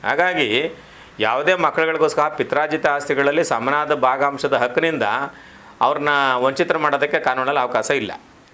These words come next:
ಈಗ, ಆ, ಭಾಗಾಂಶದ ಸಂಬಂಧಪಟ್ಟಂಗೆ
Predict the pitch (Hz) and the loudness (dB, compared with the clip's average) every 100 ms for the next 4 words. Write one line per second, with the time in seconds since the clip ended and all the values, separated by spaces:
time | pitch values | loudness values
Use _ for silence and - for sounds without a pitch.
0 | - - 160 175 165 151 139 127 - - | -14 -4 0 2 0 -2 -4 -6 -12 -20
1 | - - - - 131 131 127 127 127 123 | -20 -20 -20 -8 -4 -2 -2 -2 -2 -2
2 | 120 120 117 131 147 165 156 156 151 143 | -2 -2 0 0 0 -2 0 -2 0 0
3 | 143 135 139 139 135 156 | 0 0 0 -2 0 2